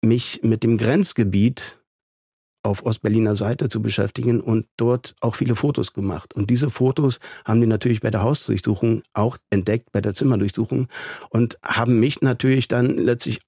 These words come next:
nochmal gefragt oder erneut gefragt, was das denn nun wiederum soll. Letztlich sind da zwei Geschichten zu einer größeren geworden.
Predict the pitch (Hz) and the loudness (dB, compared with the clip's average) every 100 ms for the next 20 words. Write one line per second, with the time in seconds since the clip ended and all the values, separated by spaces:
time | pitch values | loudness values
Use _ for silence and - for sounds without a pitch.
0 | - 127 - 160 113 104 104 104 110 - | 2 2 2 2 2 2 0 0 -2 0
1 | 104 90 - 95 - - - _ _ _ | 0 0 -4 -8 -8 -10 -16 _ _ _
2 | - 113 156 202 120 - 107 - 104 - | 0 4 4 2 -2 0 -2 -2 -2 0
3 | 165 190 175 117 101 104 87 98 98 98 | 0 2 4 4 4 2 0 -2 -4 -4
4 | 98 98 - 110 - 117 117 110 107 113 | -4 -4 -2 -2 0 0 0 0 0 -2
5 | 113 127 120 - 127 127 123 - 113 110 | 0 0 0 -2 0 0 0 0 0 0
6 | 98 110 113 110 104 87 90 90 90 | 2 0 2 0 0 0 -2 -2 -4